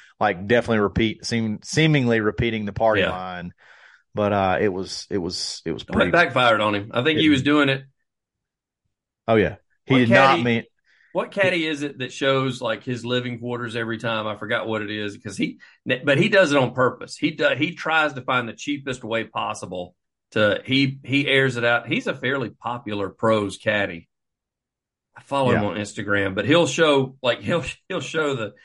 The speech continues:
Speaker 2: roaches in the room and stuff like that. But he makes the disclaimer. He's like,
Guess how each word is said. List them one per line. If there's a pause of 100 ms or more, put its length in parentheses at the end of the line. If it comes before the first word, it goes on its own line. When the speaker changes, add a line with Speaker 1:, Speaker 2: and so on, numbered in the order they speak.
(160)
Speaker 2:
roaches
in
the
room
and
stuff
like
that. (300)
But
he
makes
the
disclaimer.
He's
like,